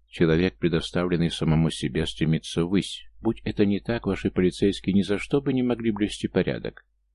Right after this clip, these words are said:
Человек интуитивно знает, что можно делать и чего нельзя, не теряя уважения к себе. Он впитывает это знание с каждым вдохом.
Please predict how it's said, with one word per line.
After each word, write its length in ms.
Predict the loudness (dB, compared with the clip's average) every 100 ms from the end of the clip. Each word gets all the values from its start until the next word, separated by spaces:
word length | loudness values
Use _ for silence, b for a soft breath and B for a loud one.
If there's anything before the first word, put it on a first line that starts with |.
| _ _ _ _
Человек 380 | 0 2 2 2
интуитивно 720 | 2 4 4 2 0 2 0
знает, 380 | 0 0 0 0
что 160 | 0
можно 320 | 0 0 -2
делать 360 | 0 0 0 -2
и 80 | -8
чего 220 | -4 0
нельзя, 400 | 2 2 0 0
не 140 | 0 0
теряя 340 | -2 0 0
уважения 520 | 0 -2 -2 -2 -2
к 80 | -4
себе. 400 | -4 -2 -2 -8 _ _ _ _ -4
Он 180 | 0 0
впитывает 560 | 0 0 4 4 4
это 180 | 0 -2
знание 460 | -2 0 2 2 0
с 80 |
каждым 400 | -2 -2 0 0
вдохом. 580 | 4 4 2 -2 -8 -10